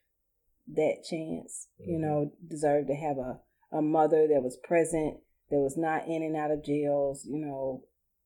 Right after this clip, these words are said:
Speaker 1: they, they deserved the stability, and I couldn't do it by myself.
Speaker 2: Yeah.
Speaker 1: So, um, that's what it was for me.
Speaker 2: Yes, and, and so, um,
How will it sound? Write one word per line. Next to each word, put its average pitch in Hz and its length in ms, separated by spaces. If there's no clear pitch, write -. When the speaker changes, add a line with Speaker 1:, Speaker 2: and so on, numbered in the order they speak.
Speaker 1:
they, 165 340
they 151 180
deserved 151 440
the 151 60
stability, 147 640
and 139 100
I 139 60
couldn't 147 320
do 139 140
it 127 80
by 127 80
myself. 123 420
Speaker 2:
Yeah. 110 200
Speaker 1:
So, 139 460
um, 147 320
that's 165 220
what 165 140
it 160 40
was 151 280
for 147 120
me. 143 220
Speaker 2:
Yes, 190 400
and, 240 180
and 160 100
so, - 420
um, 151 400